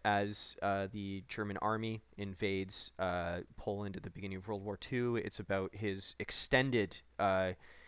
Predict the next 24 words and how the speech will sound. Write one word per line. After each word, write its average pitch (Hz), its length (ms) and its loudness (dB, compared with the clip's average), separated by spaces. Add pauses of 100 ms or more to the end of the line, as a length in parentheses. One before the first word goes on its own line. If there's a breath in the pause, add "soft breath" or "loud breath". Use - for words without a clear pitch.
(160 soft breath)
experiences 107 960 0
attempting 104 600 -2
to, 101 640 -6
um, 92 500 -2
survive 90 840 2 (220)
the, 95 260 -2
uh, 80 320 0 (120)
the 90 400 0
Warsaw 92 440 0
Ghetto 120 480 6 (580 soft breath)
and, 98 460 -2
uh, 90 380 0 (140)
his, 95 460 -4
um, 90 440 -2 (280)
and 95 460 -6
sort - 200 -4
of 170 140 -8
the, 87 260 -4 (140)
the, 90 320 -8 (240)
the 101 240 -4
incredible, 107 840 2 (460 soft breath)
not 175 180 10
only, 165 320 10
um, 104 400 8